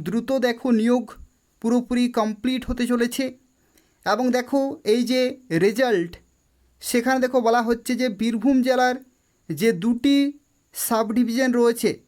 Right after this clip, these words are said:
একটি হচ্ছে রামপুরহাট সাবডিভিশন এবং আরও একটি রয়েছে সিউড়ি সদর। এই যে দুটি সাবডিভিশন রয়েছে,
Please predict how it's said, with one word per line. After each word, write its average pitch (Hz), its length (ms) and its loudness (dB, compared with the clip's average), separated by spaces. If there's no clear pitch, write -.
একটি 214 280 0
হচ্ছে 240 400 2
রামপুরহাট 233 800 0
সাবডিভিশন 247 800 0
এবং 220 260 2
আরও 233 220 2
একটি 262 220 -4
রয়েছে 247 440 2
সিউড়ি 247 600 2
সদর। 233 480 2
এই 190 120 0
যে 240 140 2
দুটি 233 420 0
সাবডিভিশন 233 760 0
রয়েছে, 240 480 0